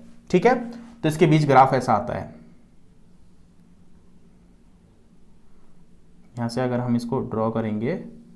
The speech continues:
तो ये ऐसा आएगा इसके बीच ग्राफ, ठीक है। तो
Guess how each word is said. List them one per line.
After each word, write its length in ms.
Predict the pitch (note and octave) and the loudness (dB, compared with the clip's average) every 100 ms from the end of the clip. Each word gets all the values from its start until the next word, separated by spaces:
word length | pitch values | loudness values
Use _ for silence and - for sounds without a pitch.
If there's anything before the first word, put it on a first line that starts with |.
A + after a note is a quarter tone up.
| - - - - - - - | -20 -20 -20 -20 -20 -20 -10
तो 60 | A#2+ | -6
ये 220 | B2 A#2 - | -6 -6 -6
ऐसा 240 | - - | -6 -4
आएगा 200 | A2 G2 | -8 -8
इसके 220 | G2 - G#2 | -10 -10 -10
बीच 200 | G2+ G2+ | -10 -8
ग्राफ, 300 | G#2 - - - - - - - - - - - - - - | -10 -10 -16 -20 -20 -20 -20 -20 -20 -20 -20 -20 -20 -20 0
ठीक 160 | G3 A3 | 4 4
है। 120 | G#3+ - - - - - - - - - - - | 4 0 -10 -16 -18 -20 -20 -20 -20 -20 -20 -8
तो 120 | - | 2